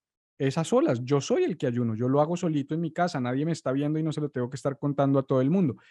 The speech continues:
Que me uní a la comunidad en ese ejercicio está bien, pero lo sigo haciendo a solas. Luego la sil-, el silencio y la soledad, pues no sería silencio y soledad si lo hiciera en comunidad y estuviera activamente, ah, corriendo o comiendo o haciendo otras cosas. Entonces,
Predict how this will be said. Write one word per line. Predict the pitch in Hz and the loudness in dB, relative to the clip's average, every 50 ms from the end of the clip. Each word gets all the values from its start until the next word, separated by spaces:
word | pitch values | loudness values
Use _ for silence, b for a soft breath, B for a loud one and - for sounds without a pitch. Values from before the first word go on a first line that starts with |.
| b b b | b b b
Que | - 147 143 | -2 0 2
me | 143 135 | 4 4
uní | 131 123 123 135 147 | 4 6 6 6 6
a | 156 | 6
la | 175 185 180 | 4 4 2
comunidad | - 202 196 175 156 147 143 143 | 2 2 4 4 4 4 2 2
en | 151 | 0
ese | 170 156 180 | 0 0 -2
ejercicio | 160 143 135 160 156 - 226 | -2 -2 -4 -6 -8 -8 -10
está | - - - 127 | -8 -4 -2 0
bien, | 120 123 135 135 139 180 214 b b b b b b | 2 4 4 4 4 2 0 b b b b b b
pero | - 135 123 | -6 -2 -2
lo | 123 117 113 | 0 0 0
sigo | 117 - 123 123 139 | 0 -2 0 2 2
haciendo | 135 - - 151 135 131 131 131 | 2 2 2 0 2 2 2 2
a | 120 | 0
solas. | - - 190 156 117 98 - - _ _ _ _ _ _ _ | 0 2 2 2 0 -2 -6 -14 _ _ _ _ _ _ _
Luego | - 139 143 143 165 | -2 0 2 2 4
la | 180 196 | 4 4
sil-, | 185 185 160 143 160 | 4 2 0 0 0
el | 160 139 131 | -2 -2 -2
silencio | - 143 135 139 135 151 180 | -2 -2 0 0 0 0 0
y | |
la | 190 185 | 0 0
soledad, | 170 - 143 127 117 120 143 185 202 151 113 104 _ | 0 0 -2 -2 0 0 0 2 2 0 0 -2 _
pues | - 120 117 | -8 -6 -4
no | 120 120 | -4 -2
sería | 113 147 147 156 160 160 | -2 0 2 2 2 2
silencio | 160 - 143 120 120 120 135 | 0 0 -2 0 0 -2 -4
y | 139 | -4
soledad | 135 165 151 131 120 120 117 117 | -2 -2 -2 0 0 0 0 -2
si | - - | -4 -6
lo | 143 147 | -4 -4
hiciera | 143 123 - 123 117 120 | -4 -2 -2 -2 -2 0
en | 131 139 | -2 -2
comunidad | - - 151 143 131 120 113 113 113 113 120 120 120 _ _ _ _ _ _ - | -2 -2 -2 0 0 0 0 0 0 0 -2 -2 -4 _ _ _ _ _ _ -6
y | 139 127 | -6 -6
estuviera | 113 - 139 131 120 113 113 117 | -4 -2 -2 0 2 2 2 0
activamente, | 117 - - 139 131 127 127 131 131 127 127 123 120 123 123 120 - b b b b b b b | -2 -2 0 2 4 4 6 6 4 4 4 2 2 0 -2 -2 -4 b b b b b b b
ah, | - 110 107 104 101 107 113 107 101 | -6 -4 -2 -2 -2 -4 -4 -6 -4
corriendo | - - 117 104 113 127 139 147 147 147 139 127 120 113 | 0 0 2 2 4 4 6 6 6 6 6 6 6 6
o | 110 107 107 107 107 101 | 4 2 0 -2 -4 -4
comiendo | - 113 104 113 131 143 151 151 151 135 123 117 | -4 -4 0 2 4 4 6 6 4 4 2 2
o | 110 107 | 0 -4
haciendo | 101 - 120 113 117 123 | -6 -6 -6 -6 -6 -4
otras | - 151 147 - | -2 -2 -2 2
cosas. | - 240 180 131 117 120 | 2 4 4 4 2 0
Entonces, | 123 120 156 170 175 175 | 0 2 2 2 2 2